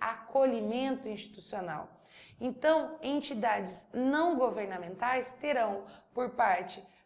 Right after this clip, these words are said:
do poder público, estímulo jurídico, fiscal e ainda subsídio, ou seja, auxílio financeiro para o seu funcionamento, quando tenha por objetivo, é,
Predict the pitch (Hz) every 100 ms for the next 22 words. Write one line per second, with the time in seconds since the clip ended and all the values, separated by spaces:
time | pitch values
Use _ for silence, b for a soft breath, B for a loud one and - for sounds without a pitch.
0 | - 190 208 208 247 285 277 277 233 220
1 | - - 226 - - - 294 247 196 190
2 | - - _ 156 233 208 220 208 262 -
3 | 262 254 - _ _ _ _ 277 269 -
4 | - 208 208 226 226 - - _ _ _
5 | _ _ _ _ - 247 233 233 254 -
6 | - 330 330 - - - 294 269 185 208
7 | - - - 214 - - 226 240 233 -
8 | - 311 277 - 220 208 196 247 262 247
9 | - 240 240 247 247 233 247 247 269 277
10 | 269 247 247 - B B B - 302 311
11 | 311 254 240 247 254 B B _ - 269
12 | 262 254 - 285 247 277 262 - 240 220
13 | 196 226 226 B B B _ _ - 226
14 | 220 220 214 220 -